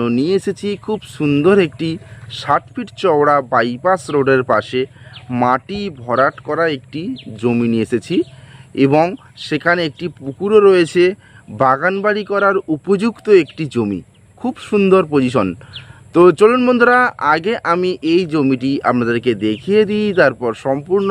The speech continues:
বিস্তারিত আমি ভিডিওর মধ্যে আলোচনা করে দিচ্ছি। তো চলুন যাওয়া যাক। তো বন্ধুরা, আমি চলে এসেছি।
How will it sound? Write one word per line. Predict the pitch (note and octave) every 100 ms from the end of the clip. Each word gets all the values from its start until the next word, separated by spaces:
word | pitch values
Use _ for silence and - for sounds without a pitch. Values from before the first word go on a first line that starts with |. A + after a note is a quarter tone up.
| F#3+
বিস্তারিত | C3 A2+ - D3 G#2+
আমি | A2+ G#2+ A#2
ভিডিওর | A#2 G#2+ G#2+ A#2
মধ্যে | A2 A2 G2+ C3+
আলোচনা | C3+ C#3 D3+
করে | D#3 F3+
দিচ্ছি। | F3+ G3 - A#3 F4+ - - -
তো | -
চলুন | A2+ D#3 F3 F#3+ G3 B3+ - - - - D3+ B2+
যাওয়া | C3 D3 A3
যাক। | G#3+ A#3+ - - - _ _ _ _ _ _ _ _ _ - -
তো | - F#3
বন্ধুরা, | G3+ A3 A3 B3+ C#4 A3
আমি | D3 C#3 C3+
চলে | F3 G3 A3
এসেছি। | A3 A#3+ G3+ B3